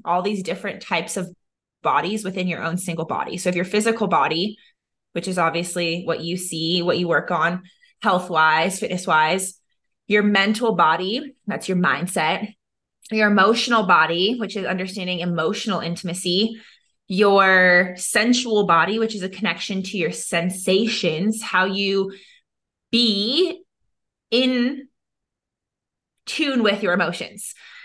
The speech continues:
And you have your sexual body and then your energetic body. So physical, mental, emotional,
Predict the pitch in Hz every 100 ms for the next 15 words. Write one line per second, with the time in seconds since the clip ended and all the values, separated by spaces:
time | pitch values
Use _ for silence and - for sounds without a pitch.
0 | - _ - 220 220 220 214 214 214 208
1 | 220 196 185 170 180 - 214 214 - -
2 | 233 226 214 214 214 214 214 214 - 190
3 | 190 180 160 - 160 165 170 190 196 202
4 | 202 180 175 185 202 180 185 247 269 269
5 | 254 254 220 208 214 214 202 190 196 196
6 | 196 202 190 180 185